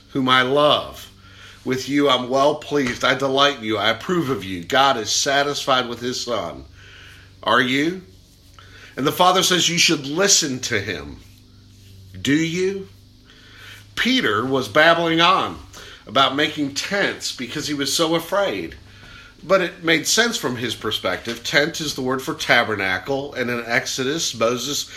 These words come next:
went up on the mountain and met with God in the cloud and was told to build a tabernacle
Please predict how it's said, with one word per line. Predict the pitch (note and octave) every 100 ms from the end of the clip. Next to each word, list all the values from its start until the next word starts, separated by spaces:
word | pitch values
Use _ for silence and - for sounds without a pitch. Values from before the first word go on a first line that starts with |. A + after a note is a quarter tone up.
| - -
went | C3+ C3+
up | B2+ A2 B2+
on | C3+
the | D3
mountain | C#3 A2 A2+ B2 C3+
and | G2+ G#2+
met | A#2 C3
with | D3+ -
God | C3 C3
in | E3
the |
cloud | E3 B2+ G#2+ G2+ A2 - - -
and | B2
was | C3 -
told | - D3 D3 D3
to |
build | C3+ B2 B2
a | C3
tabernacle | - F3+ E3+ C#3 G2+ F#2 - C#2+